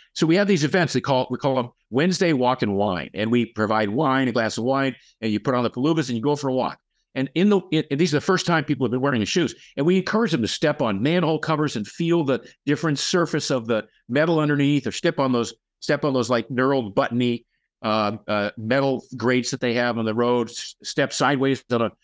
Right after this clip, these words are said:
on a curb, whatever, and feel your foot flexing and feel the toes hitting, uh, at, at a different time. We want the toes to go up and down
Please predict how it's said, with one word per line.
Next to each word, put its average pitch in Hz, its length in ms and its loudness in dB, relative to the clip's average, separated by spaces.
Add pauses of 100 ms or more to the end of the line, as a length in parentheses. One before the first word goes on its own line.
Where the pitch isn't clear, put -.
(140)
on 113 100 -2
a 107 40 0
curb, 135 400 -4 (200)
whatever, 147 340 2
and 113 100 -2
feel 262 280 2
your 220 140 2
foot - 400 -2 (600)
flexing - 680 -2
and 127 120 -4
feel 214 200 2
the 196 100 4
toes 202 640 0 (420)
hitting, 196 460 4 (100)
uh, 127 200 2 (100)
at, 120 240 -4
at 143 100 2
a 139 40 2
different 143 320 0
time. 180 240 2
We 131 100 0
want 175 200 0
the 185 60 0
toes 196 400 0
to 131 80 -8
go 131 220 2
up 151 160 -4
and 139 120 -2
down 127 500 2